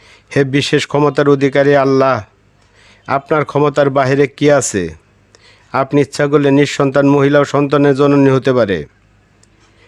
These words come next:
এর উত্তর আল্লাহ পাক বললেন, "হে আমার প্রিয় বান্দা,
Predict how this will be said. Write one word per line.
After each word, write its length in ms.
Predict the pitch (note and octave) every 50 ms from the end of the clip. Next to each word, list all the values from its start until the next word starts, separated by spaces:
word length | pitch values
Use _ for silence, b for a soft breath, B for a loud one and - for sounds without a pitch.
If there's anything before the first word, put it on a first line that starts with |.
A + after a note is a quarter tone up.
| b b -
এর 160 | A#2+ C3+ C#3+
উত্তর 300 | D3 C3+ _ - D3+ C#3+
আল্লাহ 280 | C#3+ C#3+ C#3+ C#3+ C#3
পাক 160 | C3+ D3 C#3+ C3+
বললেন, 440 | C3 C3+ C3+ C3+ C3+ C#3 C#3 C3
"হে 140 | B2+ C3+ C#3
আমার 260 | C#3 C#3 C#3 C#3+ C#3
প্রিয় 260 | B2 - C#3+ D3 C#3+ C#3
বান্দা, 540 | C#3+ C#3 C#3 C3+ C3 B2+ A2 F#2+ E2+ E2+